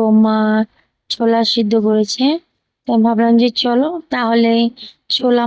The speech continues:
মাখা খাওয়া যাক। তো চলো ভিডিওটা কন্টিনিউ দেখতে থাকো। তো আমাদের ছোলা মাখা ডান। তো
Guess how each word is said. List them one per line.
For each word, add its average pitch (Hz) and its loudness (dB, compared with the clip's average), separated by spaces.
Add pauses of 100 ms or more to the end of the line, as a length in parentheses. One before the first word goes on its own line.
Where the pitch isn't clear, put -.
মাখা 226 -2 (100)
খাওয়া 226 -2
যাক। 247 -2 (720)
তো 254 -4 (180)
চলো 240 0 (140)
ভিডিওটা 226 0
কন্টিনিউ 233 0
দেখতে 233 -2
থাকো। 196 0 (1300)
তো 262 -2 (180)
আমাদের 226 2 (100)
ছোলা 226 0 (100)
মাখা 226 0 (100)
ডান। 226 2 (680)
তো 226 2